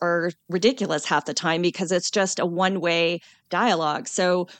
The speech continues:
have the committee minutes in there. But if you as a committee,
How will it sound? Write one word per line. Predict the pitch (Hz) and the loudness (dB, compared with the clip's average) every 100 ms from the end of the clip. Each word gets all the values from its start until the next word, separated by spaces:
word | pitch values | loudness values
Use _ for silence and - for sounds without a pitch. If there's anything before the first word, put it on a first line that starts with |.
| _ _ _ | _ _ _
have | 190 196 | 0 2
the | 220 | 0
committee | - 214 226 | -2 0 2
minutes | 208 165 156 - - | 2 2 0 -2 -2
in | 180 175 | 0 0
there. | 147 151 | 0 0
But | 208 233 - | 0 0 0
if | 226 - | -4 -2
you | 220 | 0
as | 226 220 | 2 0
a | |
committee, | - 185 185 240 180 202 | -2 0 2 4 4 2